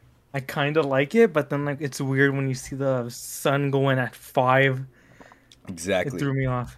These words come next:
Speaker 2: You see, I don't
Speaker 1: I'm
Speaker 2: wanna
Speaker 1: like,
Speaker 2: be
Speaker 1: I
Speaker 2: like
Speaker 1: don't
Speaker 2: those
Speaker 1: mind the extra hour of sleep, but seeing the sun going at five, I'm like, "Yo, what the <laughs> hell?"
Speaker 2: Well, see, the, the hour is mainly for, like, the first day, and then everyone doesn't really get that hour anymore. But, like,
Speaker 1: Mm-hmm.
Speaker 2: what confuses me is, like,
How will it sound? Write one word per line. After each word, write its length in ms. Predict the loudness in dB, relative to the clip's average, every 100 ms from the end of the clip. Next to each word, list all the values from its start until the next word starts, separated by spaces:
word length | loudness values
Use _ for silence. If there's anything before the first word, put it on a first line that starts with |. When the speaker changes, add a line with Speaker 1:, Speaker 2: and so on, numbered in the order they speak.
| 2
Speaker 2:
You 100 | 4
see, 140 | 8
I 60 | 10
don't 40 |
Speaker 1:
I'm 40 | 10
Speaker 2:
wanna 100 | 8
Speaker 1:
like, 60 |
Speaker 2:
be 60 | 6
Speaker 1:
I 20 |
Speaker 2:
like 60 | 8
Speaker 1:
don't 140 | 8
Speaker 2:
those 60 | 10
Speaker 1:
mind 240 | 8 8
the 60 | 6
extra 300 | 4 8 8
hour 400 | 10 10 12 10
of 200 | 8 0
sleep, 500 | 0 2 4 4 2
but 160 | 0 -2
seeing 340 | -6 -2 0
the 80 | 0
sun 240 | 2 2
going 240 | 4 4 2
at 100 | 0
five, 400 | -2 4 4 4
I'm 60 |
like, 220 | 0 0 -4 -20 -20 -20 -18 -2
"Yo, 480 | 10 12 12 12 12
what 180 | 12
the 120 | 10 8
<laughs> 20 |
hell?" 600 | 10 8 8 8 6 6 0
Speaker 2:
Well, 140 | 2
see, 220 | 2 2 2
the, 180 | 0
the 220 | 2 2 4
hour 320 | 6 6 6 4
is 140 | 2
mainly 420 | 2 2 2 0
for, 220 | 0 -2
like, 160 | 0 0
the 100 | -2
first 400 | -2 -2 -2 -4
day, 240 | -4 -2
and 100 | -4
then 100 | -6
everyone 420 | -6 -6 -6 -6 -6
doesn't 220 | -8 -8
really 180 | -8 -6
get 200 | -8 -6
that 160 | -8
hour 220 | -6 -10
anymore. 460 | -10 -12 -12 -14 -16 _ _ _ _ _ _ _
But, 160 | -2 0
like, 180 | 4 2
Speaker 1:
Mm-hmm. 140 | 2
Speaker 2:
what 200 | 4 4
confuses 600 | 4 0 0 -2 -2 -4
me 500 | -2 0 2 2 0 -2
is, 300 | -4 -4 -2
like, 500 | -2 -2 -6 -18